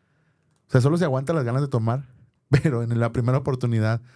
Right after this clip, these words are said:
en la primera problemática, cuando vuelva con sus amigos, va a volver a caer. Y, y eso, lo, ese es el trabajo que yo creo que la iglesia debe, debe también a-,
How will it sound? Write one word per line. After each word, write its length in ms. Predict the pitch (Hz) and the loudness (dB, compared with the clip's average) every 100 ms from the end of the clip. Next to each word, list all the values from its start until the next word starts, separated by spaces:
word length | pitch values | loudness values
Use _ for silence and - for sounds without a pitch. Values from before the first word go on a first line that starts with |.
| _ _ _ | _ _ _
en 100 | - 123 | 0 0
la 100 | 113 | 2
primera 260 | 110 107 | 0 0
problemática, 720 | 104 131 110 107 104 107 110 | 0 0 0 -2 -4 -4 -4
cuando 220 | 107 110 104 | -2 0 0
vuelva 180 | 101 | 0
con 100 | 113 | -2
sus 160 | 127 127 | -2 -2
amigos, 400 | 107 104 113 123 | 0 0 -2 -4
va 260 | 117 113 110 | -8 -4 0
a 20 | |
volver 200 | 135 131 | 0 0
a 60 | 135 | -2
caer. 260 | 117 139 - - _ _ _ _ - - - | -4 -4 -6 -18 _ _ _ _ -20 -20 0
Y, 340 | 139 131 127 | 2 2 0
y 140 | 127 127 | 2 2
eso, 460 | 135 123 175 - | 2 0 -2 -4
lo, 380 | - 120 120 120 120 - | -4 0 0 0 -4 -4
ese 180 | 123 113 | 0 2
es 60 | 151 | 2
el 140 | 170 160 | 0 -2
trabajo 420 | 127 113 123 147 | -2 2 0 0
que 80 | 127 | 0
yo 120 | 117 - | -2 0
creo 300 | - 135 160 | 0 0 0
que 120 | 156 | -2
la 100 | 127 | 0
iglesia 520 | 117 113 110 120 135 139 _ _ _ _ _ | 0 0 -2 -2 -4 -4 _ _ _ _ _
debe, 520 | 117 120 139 156 - - | 0 2 2 0 -4 -8
debe 800 | 117 113 120 135 135 131 123 123 | -2 0 0 0 0 0 -2 -6
también 720 | - 110 104 110 127 170 139 113 _ | -2 0 0 0 0 0 -4 -10 _
a-, 160 | 113 | -2